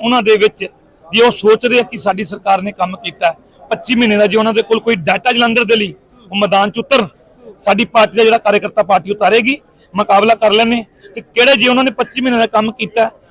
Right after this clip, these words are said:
ਮੇਰੇ ਐਮ ਐਲ ਏ ਪਦ ਤੋਂ ਜਿਹੜਾ, ਜਿਹੜਾ ਅਸਤੀਫਾ ਮੇਰਾ ਮਨਜ਼ੂਰ ਕਰਕੇ ਆਪਣਾ ਕੈਂਡੀਡੇਟ ਉਤਾਰਨ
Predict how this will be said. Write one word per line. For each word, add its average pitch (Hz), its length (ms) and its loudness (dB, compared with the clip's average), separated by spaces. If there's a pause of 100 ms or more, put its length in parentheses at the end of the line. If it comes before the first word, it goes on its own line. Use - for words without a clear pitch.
(120)
ਮੇਰੇ 214 200 2
ਐਮ 214 180 2
ਐਲ 226 80 2
ਏ 226 40 -2
ਪਦ 208 160 -4
ਤੋਂ 220 120 -6 (180)
ਜਿਹੜਾ, 214 360 2
ਜਿਹੜਾ 202 140 2
ਅਸਤੀਫਾ 208 360 -2
ਮੇਰਾ 202 180 0
ਮਨਜ਼ੂਰ 175 280 -4
ਕਰਕੇ 165 360 -4 (460)
ਆਪਣਾ 269 280 0
ਕੈਂਡੀਡੇਟ 254 360 0
ਉਤਾਰਨ 269 380 2